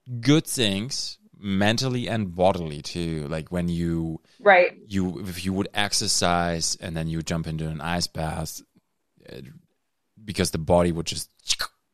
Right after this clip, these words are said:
Speaker 1: like, react this way, the recovery is faster.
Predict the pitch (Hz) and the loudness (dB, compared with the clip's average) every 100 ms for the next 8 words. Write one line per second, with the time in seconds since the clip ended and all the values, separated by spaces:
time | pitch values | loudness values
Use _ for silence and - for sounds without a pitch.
0 | _ _ _ _ 87 85 - 87 87 82 | _ _ _ _ -8 -8 -8 -8 -4 -2
1 | 85 95 - 113 104 117 113 113 113 - | -2 -4 -4 0 0 2 2 2 -2 -14
2 | - _ _ _ 101 98 85 87 - 104 | -20 _ _ _ -12 -8 -4 -4 2 2
3 | 92 82 76 67 - 73 58 - - - | 2 -2 -4 -6 -6 -6 -8 -10 -10 -14
4 | - | -18